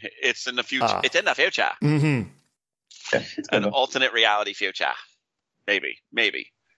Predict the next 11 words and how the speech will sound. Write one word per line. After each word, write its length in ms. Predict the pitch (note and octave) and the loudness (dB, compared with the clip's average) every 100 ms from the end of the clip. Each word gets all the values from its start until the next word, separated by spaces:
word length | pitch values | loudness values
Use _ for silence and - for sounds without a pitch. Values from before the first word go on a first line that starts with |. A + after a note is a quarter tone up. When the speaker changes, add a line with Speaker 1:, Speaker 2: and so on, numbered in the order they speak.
| _ _ _ - | _ _ _ -4
Speaker 2:
So 220 | - C#3 | 0 2
we 60 | |
have 200 | C3 C#3+ | 4 4
an 80 | C#3+ | 4
email 160 | C#3 C3+ | 2 2
from, 160 | A#2+ | 2
uh, 180 | A2+ G2+ - _ _ | 0 0 -2 _ _
Rabia. 560 | - C3+ D3 B2 A2 E3 - _ _ _ _ _ _ _ _ _ _ _ _ | 0 2 2 2 0 0 -10 _ _ _ _ _ _ _ _ _ _ _ _
How's 180 | A#2+ G#2 | 0 0
it 60 | G#2+ | 2
going? 400 | G#2 G2+ A2 | 2 2 0